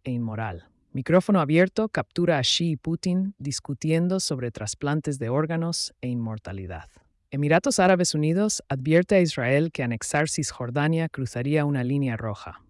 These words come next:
Pintura saqueada por los nazis, recuperada en Argentina. Xi de China acapara la atención en un desafío desafiante contra el orden mundial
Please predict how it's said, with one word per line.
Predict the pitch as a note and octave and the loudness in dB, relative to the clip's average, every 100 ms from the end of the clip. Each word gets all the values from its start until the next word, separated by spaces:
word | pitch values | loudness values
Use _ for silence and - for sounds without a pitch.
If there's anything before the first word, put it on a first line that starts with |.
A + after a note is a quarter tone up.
| - | -4
Pintura | D#3+ F3 G3+ | -2 2 2
saqueada | - D#3+ D#3+ D#3 D#3+ | 2 2 4 4 4
por | D#3 C#3+ | 2 0
los | C3 B2 | -2 0
nazis, | D3 D3 - F#3 - - _ | 0 0 0 -4 -6 -10 _
recuperada | C#3+ C3+ B2+ B2+ C#3+ D3 | -10 -8 -4 2 2 2
en | B2+ | 0
Argentina. | A2+ - A2 B2 A2 F2 - _ _ _ _ | -2 -6 -6 -4 -6 -6 -12 _ _ _ _
Xi | - - G3+ | -4 2 2
de | D#3 | 4
China | - F3+ C3+ A#2 | 4 4 2 -2
acapara | - - - D#3+ E3 | -6 -6 2 4 6
la | D#3 | 4
atención | C#3+ C#3 C3+ - E3+ F#3 - | 2 0 0 2 2 2 0
en | C#3+ | -2
un | E3 | 0
desafío | D#3+ - - D#3+ D#3 | 0 -2 -2 0 2
desafiante | C#3 - - D3+ D3+ D#3 F#3 | 0 -4 -2 0 0 0 -4
contra | C#3 B2+ A#2+ | -4 -4 -2
el | C3 | 0
orden | D3 D3+ | 0 0
mundial | C3+ B2+ C3 C#3 | -2 -2 -2 -2